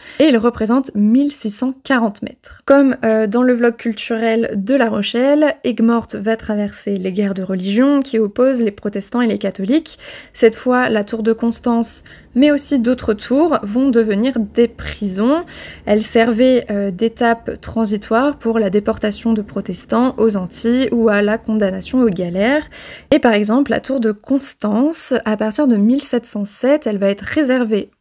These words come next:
aux femmes condamnées pour faits de religion qui sont malheureusement condamnées à perpétuité dans des conditions vraiment atroces. Et du coup, Aigues-Mortes va devenir l'une des places d'enfermement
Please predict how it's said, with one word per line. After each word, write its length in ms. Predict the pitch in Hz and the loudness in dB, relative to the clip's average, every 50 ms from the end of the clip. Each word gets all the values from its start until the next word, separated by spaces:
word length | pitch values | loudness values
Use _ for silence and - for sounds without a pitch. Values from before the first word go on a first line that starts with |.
| _ _ | _ _
aux 100 | 254 277 | 0 0
femmes 420 | 262 - - 226 220 269 277 247 - | 0 0 -2 0 2 2 2 0 0
condamnées 520 | - 285 277 262 240 226 226 226 208 196 | 0 2 2 4 4 4 2 0 0 -2
pour 260 | 196 - 214 - - | -4 -8 -14 -16 -16
faits 320 | - - - - 320 311 247 | -16 -8 -2 0 2 2 2
de 100 | 240 214 | 2 0
religion 600 | 202 208 208 196 185 180 180 180 180 233 269 294 277 - - - - _ | 0 0 0 0 -2 -4 -6 -2 0 0 0 0 -2 -8 -18 -20 -20 _
qui 140 | - - 220 | -10 -8 -6
sont 160 | 202 - 247 | -2 0 2
malheureusement 520 | 254 233 208 202 196 185 185 196 220 240 240 | 2 2 2 0 -4 -6 -4 -2 -2 -2 0
condamnées 420 | - 208 202 202 190 202 240 254 - | -2 -2 -2 -2 0 0 0 0 0
à 160 | 226 233 233 - _ _ _ _ - | -2 -4 -6 -8 _ _ _ _ 0
perpétuité 640 | 277 254 - - 254 233 233 - 226 202 - 247 247 | 0 0 0 0 -2 -2 -2 -4 -6 -2 0 2 2
dans 120 | 226 202 | 2 0
des 120 | 196 196 | -2 -4
conditions 480 | 196 - 208 202 202 196 - - 247 247 | -4 -2 -2 -2 -2 -2 -4 -2 -2 -2
vraiment 420 | 214 208 202 208 233 254 - _ _ _ _ _ - | -2 0 0 0 0 -2 -4 _ _ _ _ _ -2
atroces. 840 | 202 - - - - - 175 190 233 330 381 - - - - - - - - - - - | -2 -2 -2 -4 -2 0 2 2 2 0 -2 -4 -8 -8 -8 -10 -14 -18 -20 -8 0 2
Et 100 | 262 233 | 2 2
du 140 | 214 208 202 | 2 2 0
coup, 160 | - 294 285 - | 0 -2 0 2
Aigues-Mortes 580 | - 226 208 208 220 208 214 254 285 - - 202 | 2 2 4 4 2 2 2 0 -2 -4 -6 -6
va 260 | 196 190 214 240 247 | -2 0 0 2 2
devenir 540 | 214 233 214 214 214 202 208 240 269 254 226 | 2 0 0 0 0 0 2 2 2 2 2
l'une 280 | 214 220 277 277 240 | 2 4 4 4 4
des 100 | 202 180 | 2 0
places 340 | - - 220 240 240 - - - | 0 -2 -2 -2 -2 -4 -6 -8
d'enfermement 920 | 196 185 170 - 233 240 233 - 220 214 208 202 190 196 202 220 233 - | -8 -8 -4 -2 -2 -2 -2 -2 -2 0 0 0 0 0 -2 -2 -4 -6